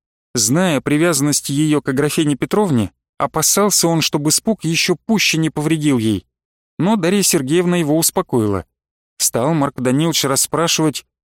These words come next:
что это за Марья Ивановна такая, и узнал,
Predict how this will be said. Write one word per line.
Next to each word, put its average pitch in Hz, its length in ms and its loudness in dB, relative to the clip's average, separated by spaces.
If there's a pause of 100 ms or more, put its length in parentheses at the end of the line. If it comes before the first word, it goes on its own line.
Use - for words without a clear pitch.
(240)
что - 260 -2
это 196 180 0
за 160 160 2
Марья 190 320 2
Ивановна 131 420 2
такая, 104 500 -4 (500)
и 180 60 0
узнал, 143 640 2